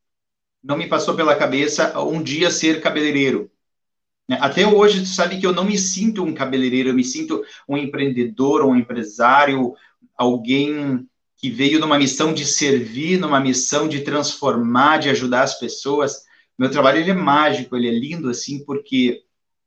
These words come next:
sabe que eu participo, às vezes, do momento glamuroso, alegre da pessoa,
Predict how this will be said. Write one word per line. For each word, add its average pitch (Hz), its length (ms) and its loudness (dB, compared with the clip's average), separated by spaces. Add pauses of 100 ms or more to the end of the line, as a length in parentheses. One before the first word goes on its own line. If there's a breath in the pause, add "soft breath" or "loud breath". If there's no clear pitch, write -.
(400)
sabe 131 360 -2
que 151 200 -4
eu 147 240 2 (420 loud breath)
participo, 156 760 -2
às 147 200 0
vezes, 143 560 -2
do 127 220 -4
momento 139 400 2
glamuroso, 151 880 2
alegre 131 480 0
da 127 100 -6
pessoa, 139 760 -2